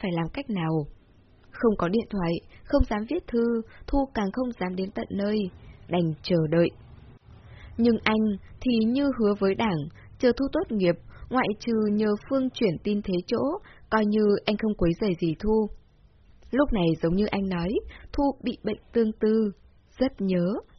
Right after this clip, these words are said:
rất nhớ anh. Tất cả những gì có quan hệ đến anh, Thu đều cảm thấy thân thiết vô cùng. Hễ nghe ai nói đến chữ ba, chữ đội thăm dò, tỉnh A, thành phố D, quân khu, đều làm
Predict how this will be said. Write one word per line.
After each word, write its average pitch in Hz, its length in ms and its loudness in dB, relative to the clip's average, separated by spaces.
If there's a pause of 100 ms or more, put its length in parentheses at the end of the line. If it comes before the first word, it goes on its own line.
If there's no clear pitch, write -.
(140)
rất 294 220 -2
nhớ 185 160 2 (100)
anh. 214 180 0 (920)
Tất 294 160 2
cả 240 160 2
những 190 200 0
gì 190 260 4
có 165 120 -2
quan 202 220 0
hệ 208 140 0
đến 170 200 2
anh, 208 300 -2 (240)
Thu 285 140 0
đều 214 260 2
cảm 160 200 -4
thấy 180 340 0 (540)
thân 214 260 2
thiết 339 160 -4 (100)
vô 240 160 2 (100)
cùng. 151 320 0 (680)
Hễ 247 120 -2 (100)
nghe 247 220 0
ai 202 240 -2
nói 180 200 -2
đến 180 200 -2
chữ 240 100 -6 (140)
ba, 220 220 0 (420)
chữ - 200 -2
đội 254 220 2
thăm 233 200 -4
dò, 165 380 -2 (280)
tỉnh 190 260 2
A, 202 340 -2 (200)
thành 202 260 -4
phố 180 200 2
D, 208 80 -2 (500)
quân 220 200 2
khu, 220 380 6 (560)
đều 175 280 4
làm 160 320 -2